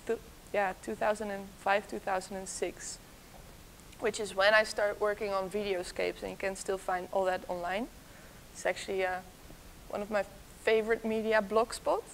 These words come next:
Um, I don't know if you guys know that, but that's, like, blogging software by, um, Google. Uh, in Videoscapes, 'cause I used to work a lot together as a visualist, I like to call it,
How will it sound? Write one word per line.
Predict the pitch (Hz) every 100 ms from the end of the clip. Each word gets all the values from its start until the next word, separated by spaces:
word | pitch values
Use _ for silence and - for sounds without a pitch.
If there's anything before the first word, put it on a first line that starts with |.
| - -
Um, | 226 214 208 214 -
I | 185
don't | 185
know | 180
if | 185
you | 196
guys | 180 185 -
know | 190 185
that, | 185 -
but | 196
that's, | 190
like, | 202 185 170
blogging | 175 185 185
software | - 180 - 185 180
by, | 175 175 175 -
um, | 175 170 175 - - - - - - - - - -
Google. | 101 95 170 180 - - - - - - -
Uh, | 233 233 226
in | 226
Videoscapes, | 262 320 349 - 311 302 285 - -
'cause | - 254 -
I | 240 262
used | 302 269 269 -
to | 262 240
work | 214 220 220
a | 208
lot | 202 202
together | 208 202 208 202
as | 190 185
a | 185 185 - - - - - - -
visualist, | 196 208 226 247 311 -
I | 220
like | 214 220
to | 233
call | 226 240
it, | 269